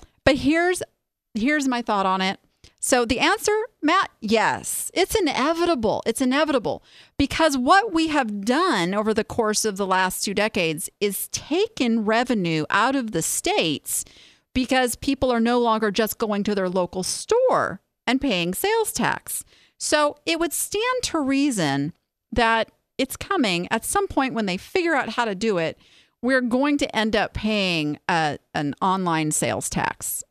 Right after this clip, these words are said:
I, and I actually don't have a problem with it. I don't have a problem with it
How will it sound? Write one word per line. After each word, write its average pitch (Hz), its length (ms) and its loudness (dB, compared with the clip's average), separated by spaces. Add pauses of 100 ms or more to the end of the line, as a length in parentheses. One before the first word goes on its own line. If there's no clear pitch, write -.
(100)
I, 247 260 2 (340)
and 285 100 2
I 330 160 4
actually 330 420 -2
don't 262 320 0
have 240 300 -2
a 240 80 0
problem 165 460 -2
with - 160 -6
it. - 240 -10
I 165 80 -2
don't 247 460 0
have 330 200 0
a 330 60 2
problem 240 360 0
with 220 200 0
it 226 240 0